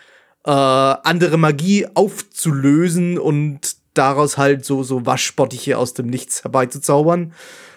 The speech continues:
Äh, und dieser Witz wurde, wurde ständig wiederholt. Bis zum Schluss hat sie dann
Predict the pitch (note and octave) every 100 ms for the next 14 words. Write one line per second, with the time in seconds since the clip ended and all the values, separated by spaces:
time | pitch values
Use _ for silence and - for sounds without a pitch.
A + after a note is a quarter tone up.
0 | _ - D3 D3 D#3 D#3 F3+ F3 E3+ F3
1 | D3 D#3+ D#3 D3 D#3 - - - B2+ D3
2 | D3 C3+ B2+ A#2+ C3 B2 A#2+ A#2+ A#2+ -
3 | D#3 - D3 F#3 F3+ E3 D#3+ D3 D3